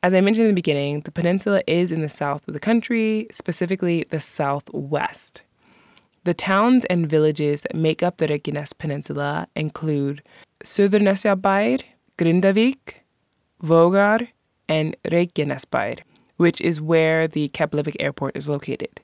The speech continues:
If it is relatively clear when you are flying into Iceland, you can get a glimpse of the stark black sand beaches along the coastline and the jagged lava rock that dominates this part of the country.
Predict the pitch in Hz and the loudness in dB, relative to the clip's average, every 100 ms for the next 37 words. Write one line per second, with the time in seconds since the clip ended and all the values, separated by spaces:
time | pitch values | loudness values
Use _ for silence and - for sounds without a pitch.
0 | _ - 196 208 285 302 202 196 208 208 | _ 0 4 6 6 4 4 4 4 2
1 | 196 175 - 185 151 143 196 220 160 156 | 0 0 -2 0 2 0 -2 -2 -2 0
2 | 156 - 165 170 160 151 151 147 156 160 | -2 -2 -2 0 -2 -4 -6 -6 -4 -2
3 | 262 - - - _ 190 233 240 226 160 | -2 -6 -20 -20 _ 2 6 6 4 0
4 | 160 156 196 269 - - 160 147 - - | -2 0 0 -2 -6 -4 -2 -4 -4 0
5 | 165 233 - - - 156 190 - - 190 | 0 0 -6 -6 0 2 0 -2 -2 0
6 | 190 156 156 151 151 156 156 170 196 - | 0 -2 -4 -4 -2 -2 0 0 -2 -2
7 | 151 - 147 147 151 156 - _ _ 165 | -4 -4 -6 -6 -8 -10 -14 _ _ 0
8 | 170 156 170 180 196 214 214 - 156 156 | 0 2 4 4 2 0 0 -2 0 2
9 | 165 151 135 151 - - - 143 - 156 | 2 2 0 -2 -10 -8 -4 -2 -2 -2
10 | 160 147 - - 143 - 147 143 143 147 | -2 -4 -6 -8 -10 -8 -8 -6 -6 -8
11 | 143 - - | -8 -8 -10